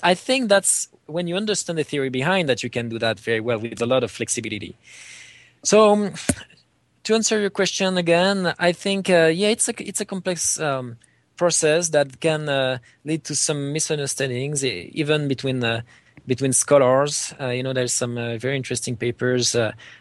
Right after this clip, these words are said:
about this, uh, about this topic, and, uh, sometimes I've been, uh, misunderstood, but I think they were actually precisely, uh,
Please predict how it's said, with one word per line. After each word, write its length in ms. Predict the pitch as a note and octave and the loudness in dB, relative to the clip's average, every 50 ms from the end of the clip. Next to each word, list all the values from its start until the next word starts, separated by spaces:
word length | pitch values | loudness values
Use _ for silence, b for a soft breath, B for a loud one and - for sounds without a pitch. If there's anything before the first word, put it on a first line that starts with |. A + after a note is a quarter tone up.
| B B | B B
about 260 | - A#2 A#2 A#2 A#2 | -4 0 0 0 0
this, 300 | A#2+ A#2+ A2+ - - - | 0 0 0 0 0 -2
uh, 100 | G#2 F2 E2 | -2 -4 -6
about 200 | A2+ A#2 A#2 A#2+ A#2+ | -4 -4 -4 -4 -2
this 140 | B2 A#2+ - | -4 -4 -2
topic, 460 | - B2 A#2+ A#2+ - C#3+ C#3 C3 - | -2 -2 0 2 2 0 2 0 -2
and, 160 | B2+ B2+ B2 | -4 -4 -4
uh, 240 | A2+ A2+ A#2 A#2 A2+ - b b | -4 -4 -4 -4 -6 -8 b b
sometimes 520 | b - - F3 F3+ - G3+ G3 G3 F#3 F3+ | b -6 -4 -4 -2 0 0 0 2 2 2
I've 120 | E3+ E3+ | 0 2
been, 220 | E3 D#3+ D#3+ D#3+ D3+ | 2 0 0 2 2
uh, 140 | C#3+ C#3+ C3 B B B B B B B B | 2 2 0 B B B B B B B B
misunderstood, 920 | D3+ D#3+ F3+ - F#3 F3 E3 D3 C#3+ - - - - F3+ F3 F3 E3+ D3+ | 2 2 4 4 2 2 4 4 4 2 2 2 4 6 6 6 6 6
but 140 | D3 D3+ D3+ | 4 4 4
I 100 | D#3 E3+ | 4 4
think 260 | - - G#3+ G3+ E3+ | 2 0 -2 0 0
they 60 | E3 | 0
were 360 | D#3 D#3+ D#3+ D#3 D3+ C#3 - - | 2 2 4 4 4 2 0 -2
actually 560 | D#3+ - - - E3+ E3 D#3 D3 C#3 C3+ B2 | -6 -6 -4 -4 -2 -2 0 2 2 2 0
precisely, 880 | A#2 - - G3 F#3+ - - D3+ D3 D3 C3+ C3 C#3+ C#3+ C#3 C3 B2 | -2 -2 -2 0 0 2 4 4 4 2 0 0 0 2 2 2 2
uh, 60 | A#2 | 2